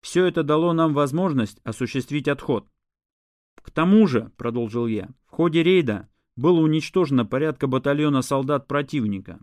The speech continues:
два орудия, включая обслугу. Учитывая изложенное, считаю, что рейд можно считать успешным». «Какой к черту успешный, унтер? Хотя, если подумать в таком ключе,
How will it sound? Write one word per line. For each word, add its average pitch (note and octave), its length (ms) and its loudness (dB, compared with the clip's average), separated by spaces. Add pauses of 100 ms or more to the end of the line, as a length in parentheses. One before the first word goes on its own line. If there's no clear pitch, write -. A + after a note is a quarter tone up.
(140)
два C#3 360 -2
орудия, D3+ 400 0
включая C3+ 500 -4
обслугу. A#2 560 -6 (280)
Учитывая E3+ 580 0
изложенное, C#3 640 2 (160)
считаю, D#3 480 -2
что D#3 220 -2
рейд E3+ 280 2
можно B2 280 2
считать C3 400 -2
успешным». C3+ 640 -4 (380)
«Какой A#3+ 400 0
к - 60 -12
черту A#3+ 380 2
успешный, A3+ 720 -2
унтер? A#3 480 0 (240)
Хотя, D3+ 240 2
если G#3+ 300 4
подумать G3+ 400 2
в - 80 -14
таком G#3 340 2
ключе, B2 480 -6